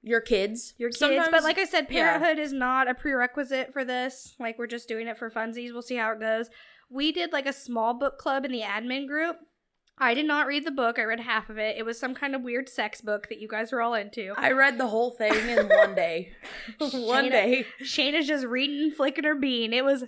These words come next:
Speaker 2: a sexy
Speaker 1: No,
Speaker 2: book.
Speaker 1: so, like,
Speaker 2: <laughs>
Speaker 1: the, like, it was very interesting because the book was about an autistic girl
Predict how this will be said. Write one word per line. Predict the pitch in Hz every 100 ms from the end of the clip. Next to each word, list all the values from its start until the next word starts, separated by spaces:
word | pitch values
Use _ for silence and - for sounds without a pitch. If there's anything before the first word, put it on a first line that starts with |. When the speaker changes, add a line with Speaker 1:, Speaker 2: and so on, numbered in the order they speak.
| -
Speaker 2:
a | 226
sexy | - - 226 285
Speaker 1:
No, | 302 294
Speaker 2:
book. | 220
Speaker 1:
so, | 220 302 302
like, | 302 302 -
Speaker 2:
<laughs> | 415 -
Speaker 1:
the, | - 294 277 277 -
like, | 285 285
it | -
was | 311 359
very | 381 392 -
interesting | - 294 302 294 - 240 226
because | 214 269 233 202
the | 208
book | 196 269 -
was | 359 311
about | 277 226 233 247 233 -
an | 214
autistic | 202 202 240 247 - 381 -
girl | 349 403 440